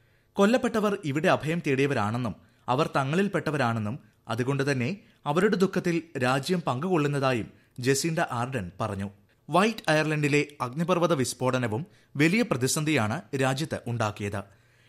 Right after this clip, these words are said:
എന്നാൽ ചടുലമായ നടപടികളിലൂടെ ജനങ്ങളുടെ ആശങ്ക അകറ്റാനും വൈറ്റ് അയർലൻഡിലെ തദ്ദേശവാസികളുടെ സുരക്ഷ ഉറപ്പുവരുത്താനും ജസീണ്ടയുടെ നേതൃത്വത്തിന് കഴിഞ്ഞു.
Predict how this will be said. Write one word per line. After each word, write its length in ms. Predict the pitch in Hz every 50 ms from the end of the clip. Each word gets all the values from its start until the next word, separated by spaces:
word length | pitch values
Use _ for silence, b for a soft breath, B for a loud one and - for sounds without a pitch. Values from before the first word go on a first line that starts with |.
| b b
എന്നാൽ 220 | 190 202 240 247
ചടുലമായ 600 | - - 196 160 151 180 196 208 196 196 202 202 202
നടപടികളിലൂടെ 800 | 180 151 131 123 139 139 143 147 151 147 139 135 127 110 87 - b b b b b b
ജനങ്ങളുടെ 580 | 120 113 127 127 135 147 156 160 165 160 170 - - -
ആശങ്ക 420 | 123 120 120 117 - 165 165 170
അകറ്റാനും 520 | 156 127 110 117 110 - 127 117 107 104 131 185 b b b b b b -
വൈറ്റ് 340 | 139 160 185 214 202 - - 160
അയർലൻഡിലെ 580 | 147 156 160 165 165 156 147 143 151 151 147 - - - -
തദ്ദേശവാസികളുടെ 960 | 127 123 131 156 165 - 202 180 165 160 151 - 151 139 139 135 135 135 131 - - -
സുരക്ഷ 440 | - - 135 135 156 156 - 214
ഉറപ്പുവരുത്താനും 720 | 185 147 131 123 175 160 139 123 120 - 131 127 123 92 - - b b b b b b b b
ജസീണ്ടയുടെ 720 | 123 135 135 - 160 156 156 143 143 143 139 131 131 135 - - -
നേതൃത്വത്തിന് 560 | 127 120 117 147 156 147 160 147 - 113 101 98
കഴിഞ്ഞു. 280 | 101 101 98 98 101